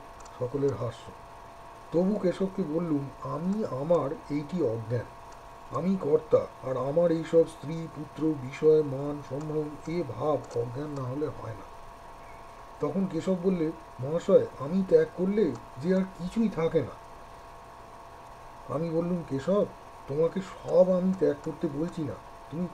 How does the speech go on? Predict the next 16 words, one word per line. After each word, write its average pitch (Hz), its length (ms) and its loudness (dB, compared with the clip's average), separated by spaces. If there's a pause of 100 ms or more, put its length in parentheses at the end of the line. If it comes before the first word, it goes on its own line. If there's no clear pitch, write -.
কাঁচা 131 340 2
আমি 175 360 4
ত্যাগ 117 180 2 (100)
করো। - 120 -10 (760)
আমি 175 220 0
কর্তা, 151 340 4 (360)
আমার 160 220 0
স্ত্রী 151 340 -8
পুত্র, 147 380 -4 (260)
আমি 160 180 -2 (120)
গুরু, 151 300 -4 (520)
এসব 165 220 0
অভিমান 165 560 2 (200)
কাঁচা 139 320 -2
আমি, - 760 -8
এইটি 143 240 -6